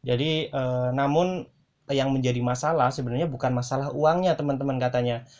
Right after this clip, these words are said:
tapi masalah ketersediaan sumber daya manusia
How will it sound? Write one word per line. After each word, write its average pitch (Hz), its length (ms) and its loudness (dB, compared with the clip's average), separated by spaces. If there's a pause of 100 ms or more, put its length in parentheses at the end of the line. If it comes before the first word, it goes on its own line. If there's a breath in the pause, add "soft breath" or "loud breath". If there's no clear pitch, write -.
tapi 170 400 0
masalah 135 480 2
ketersediaan 131 960 -2
sumber 120 320 -2
daya 113 240 -2
manusia 113 720 -4